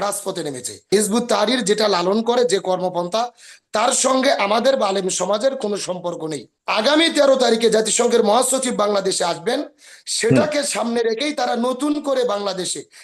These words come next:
Speaker 1: একটা বিশৃঙ্খল পরিবেশ তৈরি করে একটা ঘোলাটে পরিবেশে তাদের স্বার্থ হাসিল করার চেষ্টা করছেন। বাংলাদেশের নিষিদ্ধ ঘোষিত সংগঠন হিজবুত তাহরির, তারা শত শত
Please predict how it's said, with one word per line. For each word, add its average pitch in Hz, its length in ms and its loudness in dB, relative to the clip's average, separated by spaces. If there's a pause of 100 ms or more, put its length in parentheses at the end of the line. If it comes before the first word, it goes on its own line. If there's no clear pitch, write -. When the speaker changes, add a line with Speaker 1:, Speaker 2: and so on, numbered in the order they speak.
(160)
Speaker 1:
একটা 220 240 -6
বিশৃঙ্খল 269 540 -4 (100)
পরিবেশ 220 280 0 (140)
তৈরি 196 260 0
করে 233 140 0 (420)
একটা 220 160 -4 (120)
ঘোলাটে 240 320 0 (100)
পরিবেশে 214 400 0
তাদের 190 280 -4
স্বার্থ 180 240 -6 (100)
হাসিল 208 280 -4
করার 185 260 -2
চেষ্টা 175 300 -6
করছেন। 147 260 -10 (280)
বাংলাদেশের 202 500 4 (100)
নিষিদ্ধ 196 320 2 (140)
ঘোষিত 175 220 2 (160)
সংগঠন 147 460 0 (100)
হিজবুত 156 260 -4 (100)
তাহরির, 151 360 -2 (560)
তারা 190 160 2 (100)
শত 208 200 0 (200)
শত 214 200 0